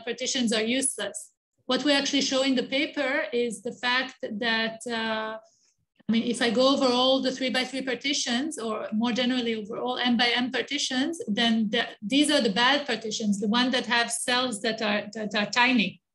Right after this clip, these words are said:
that are just here. So necessarily it's just, uh, one observation, but then, because then the cells can either be one or zero only. So it's not enough of,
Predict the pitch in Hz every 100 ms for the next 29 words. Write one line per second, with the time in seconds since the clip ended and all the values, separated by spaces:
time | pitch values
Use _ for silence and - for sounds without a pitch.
0 | _ 208 220 202 233 - - 269 262 262
1 | 220 214 220 - 233 233 220 214 - -
2 | 220 208 - 220 220 226 220 208 208 233
3 | 226 202 208 226 233 214 - - _ 220
4 | 247 214 226 254 254 254 262 254 254 254
5 | 233 240 240 247 233 233 233 233 226 208
6 | 240 240 214 240 262 262 220 202 196 214
7 | 220 226 220 247 254 254 233 247 240